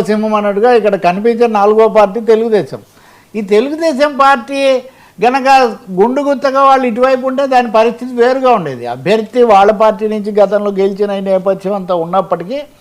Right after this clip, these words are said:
రాజకీయ లెక్క ప్రకారం వాళ్ళు వెళ్ళారు. కాంగ్రెస్ ఎన్డీఏతో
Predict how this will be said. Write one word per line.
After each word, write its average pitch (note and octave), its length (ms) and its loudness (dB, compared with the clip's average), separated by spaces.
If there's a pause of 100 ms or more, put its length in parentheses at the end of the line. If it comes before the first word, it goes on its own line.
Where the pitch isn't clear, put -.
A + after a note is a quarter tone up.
(600)
రాజకీయ C#4+ 480 2 (180)
లెక్క B3+ 200 0 (100)
ప్రకారం C#4+ 420 -4
వాళ్ళు B3+ 240 2
వెళ్ళారు. A3 320 0 (160)
కాంగ్రెస్ A3 440 2 (260)
ఎన్డీఏతో A3 420 0